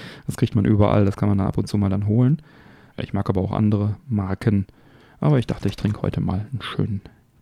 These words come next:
Kefir. Fettarm Milch steht drauf, hundert Prozent natürlich, reich an Protein, pur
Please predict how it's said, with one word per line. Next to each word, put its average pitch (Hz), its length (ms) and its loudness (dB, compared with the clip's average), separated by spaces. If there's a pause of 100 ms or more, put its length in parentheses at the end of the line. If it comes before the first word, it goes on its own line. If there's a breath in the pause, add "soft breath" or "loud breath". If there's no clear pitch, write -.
Kefir. - 420 -2 (1120 soft breath)
Fettarm 104 420 0
Milch 151 160 6
steht 127 240 -4
drauf, 117 320 2 (140)
hundert 127 180 4
Prozent - 260 -2
natürlich, 117 460 0
reich - 160 -4
an - 100 -6
Protein, 117 520 0 (560 soft breath)
pur 135 400 6